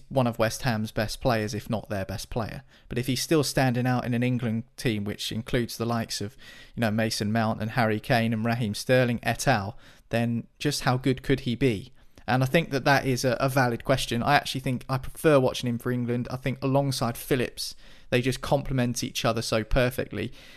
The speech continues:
And actually, it leads me to question how good Declan Rice could be if he had, you know, elite talent around him. I know he's been linked with Chelsea.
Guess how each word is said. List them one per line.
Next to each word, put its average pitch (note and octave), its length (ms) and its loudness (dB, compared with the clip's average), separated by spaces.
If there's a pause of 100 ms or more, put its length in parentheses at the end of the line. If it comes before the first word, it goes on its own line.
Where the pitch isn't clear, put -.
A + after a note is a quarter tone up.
(120)
And B2 120 2
actually, C3+ 300 2
it - 100 -2
leads C#3 240 2
me C3+ 120 0
to C3 100 -4
question C#3 400 2
how C#3+ 480 4
good D3+ 300 6 (360)
Declan D#3 440 6
Rice D3+ 260 2
could F3 320 2
be B2+ 360 2 (360)
if C#3 160 2
he C#3+ 140 4
had, D3 400 2 (360)
you D#3 100 0
know, C3 160 4 (420)
elite D#3+ 440 8
talent D#3 420 2
around F3 400 4
him. A#2 160 0
I A#2+ 80 0
know D#3 180 6
he's D3 160 2
been C#3 220 0
linked D3 260 0
with B2 160 -4
Chelsea. C#3 560 4